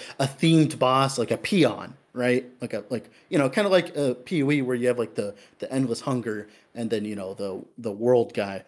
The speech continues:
except don't, don't add the Endless Hunger, please don't. Uh, <laughs> but yeah, like, and when he drops that piece, it's like, to finish this piece, it's a two piece, uh, uh, you have to go to the Arena of Champions to get the other piece, like, the Big Daddy piece.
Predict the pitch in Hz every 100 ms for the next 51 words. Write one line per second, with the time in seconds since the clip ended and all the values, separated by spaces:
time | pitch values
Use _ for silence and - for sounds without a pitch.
0 | _ - - 95 - 113 - - 104 -
1 | 98 - 98 - - 101 98 - - -
2 | - - - - - - 135 131 127 -
3 | - - - - - - - _ _ 135
4 | 135 160 117 110 127 127 - _ _ -
5 | 151 151 143 127 165 165 160 - 220 269
6 | - 190 160 - 165 120 - - _ -
7 | 139 160 127 - _ _ _ _ - 151
8 | 147 - - 185 190 - 160 160 - 202
9 | 139 - 131 127 131 - 185 165 135 -
10 | - - - - 135 127 135 135 147 147
11 | 139 139 139 131 123 135 117 - 127 123
12 | 110 - 123 110 - 131 107 - 101 -
13 | - - - 107 - 113 143 135 113 101
14 | 98 - 101 110